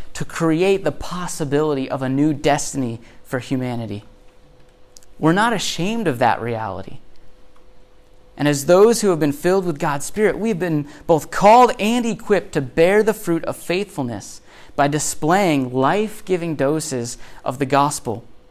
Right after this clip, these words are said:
to model these gospel realities in the way that we conduct our homes, the way we love our spouses, the way we instruct our children,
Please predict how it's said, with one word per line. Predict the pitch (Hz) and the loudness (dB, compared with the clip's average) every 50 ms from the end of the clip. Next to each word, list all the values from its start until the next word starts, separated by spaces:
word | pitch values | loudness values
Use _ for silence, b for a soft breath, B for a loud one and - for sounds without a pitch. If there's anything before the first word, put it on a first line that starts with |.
| - - - - - - - - - _ - - | -20 -20 -20 -20 -20 -20 -20 -20 -20 _ -10 -4
to | - 170 | -2 0
model | 165 160 156 156 165 180 202 220 226 208 175 151 | 0 2 2 2 2 2 0 0 0 0 0 2
these | 135 147 156 143 139 | 2 0 -2 -2 -2
gospel | - 170 170 185 180 - - 175 156 | -2 -2 -2 -2 -4 -4 -4 -2 -2
realities | 147 147 151 156 170 190 175 143 127 120 113 117 - B B B B B B | -2 0 0 2 2 2 2 0 -2 -2 -4 -6 -12 B B B B B B
in | - 156 160 | -2 0 2
the | 156 | 2
way | 156 147 143 151 156 180 190 196 190 | 2 2 2 2 2 4 2 2 2
that | 156 160 - - | 0 0 -2 0
we | 156 165 | -4 -4
conduct | 156 - 151 139 135 143 156 175 - - - - | -4 -4 -6 -4 -2 -2 -4 -4 -6 -12 -14 -6
our | - 143 139 143 139 139 B B B B B | -2 -2 0 0 -2 -6 B B B B B
homes, | - 160 175 180 147 120 117 123 - - - b b b b b | -2 -2 0 0 0 -2 -4 -8 -12 -16 -18 b b b b b
the | - 151 | 0 2
way | 143 147 165 180 190 | 4 4 4 4 2
we | 170 170 165 | 2 0 0
love | 147 131 131 151 165 175 175 165 151 139 | 0 0 0 0 2 2 2 2 2 0
our | 107 139 139 | -2 -2 -2
spouses, | - - - 143 143 156 151 - - 123 120 - | -4 -4 -2 0 0 0 -2 -4 -10 -12 -12 -8
the | - 147 | -8 -4
way | 139 156 170 180 | 0 0 0 0
we | 175 160 156 160 156 151 B B B | -2 -2 -4 -4 -4 -6 B B B
instruct | - 160 151 - - - - 170 - 160 165 - - - - | -4 -4 -4 -4 -6 -2 0 2 2 0 0 -4 -10 -6 -4
our | 147 139 131 | -4 -4 -4
children, | - - - 156 156 156 131 135 131 123 120 120 | -6 -4 -2 0 0 0 -2 -4 -8 -10 -10 -12